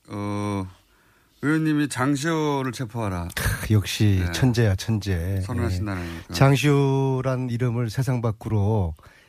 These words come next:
Speaker 2: 이 뉴스 공장을 통해서
Speaker 1: 네, 처음
Speaker 2: 꺼낸,
Speaker 1: 알았습니다.
Speaker 2: 예,
Speaker 1: 네.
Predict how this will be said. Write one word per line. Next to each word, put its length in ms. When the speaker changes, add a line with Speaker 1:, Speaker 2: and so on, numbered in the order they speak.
Speaker 2:
이 160
뉴스 300
공장을 440
통해서 840
Speaker 1:
네, 220
처음 180
Speaker 2:
꺼낸, 460
Speaker 1:
알았습니다. 40
Speaker 2:
예, 60
Speaker 1:
네. 80